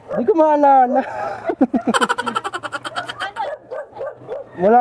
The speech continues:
na po kaming M-Gas. Di ko maalala kung nga rin pala nagdala nun. <laughs> Ano, dalawa kasi kayong dinadala namin dito. Eh, di ba pangalawa pa lang kayo?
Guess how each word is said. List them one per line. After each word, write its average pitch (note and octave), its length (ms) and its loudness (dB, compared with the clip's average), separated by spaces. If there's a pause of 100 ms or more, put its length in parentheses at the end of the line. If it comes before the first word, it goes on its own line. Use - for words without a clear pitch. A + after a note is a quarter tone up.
na C4 100 2
po B3 160 4
kaming B3+ 380 2
M-Gas. G3+ 960 0 (1800)
Di G#3 100 -2
ko C4+ 80 2
maalala C#4+ 480 2
kung B3+ 80 4
nga A#3+ 160 6
rin A#3 60 -6
pala A3+ 160 4
nagdala G#3+ 260 4
nun. A3 160 -2 (1800)
<laughs> - 580 -2 (1040)
Ano, C4+ 480 6 (240)
dalawa A#3+ 320 4
kasi B3 240 2
kayong A#3+ 240 4
dinadala G#3 400 4
namin E3+ 400 2
dito. E3+ 400 0 (880)
Eh, F#3 160 4
di F#3 80 4
ba A#3+ 80 6
pangalawa G3 400 2
pa F3 80 4
lang D3+ 160 0
kayo? B2+ 160 0